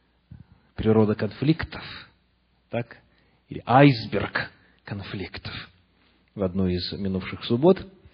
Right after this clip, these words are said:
Это то, что у конфликта всегда есть видимая часть, как у айсберга, и невидимая, сокрытая часть, которая, как правило, является основной. Так вот, видимый повод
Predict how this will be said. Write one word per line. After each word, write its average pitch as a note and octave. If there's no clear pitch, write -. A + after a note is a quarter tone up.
Это -
то, A#3
что -
у F#3
конфликта E3+
всегда C#3+
есть C3
видимая A2+
часть, A#3+
как A3+
у G#3
айсберга, G#3+
и F#3+
невидимая, C3+
сокрытая F3+
часть, -
которая, F#3+
как -
правило, F3+
является C3
основной. B2
Так D#3
вот, D#3
видимый G#3+
повод F#2+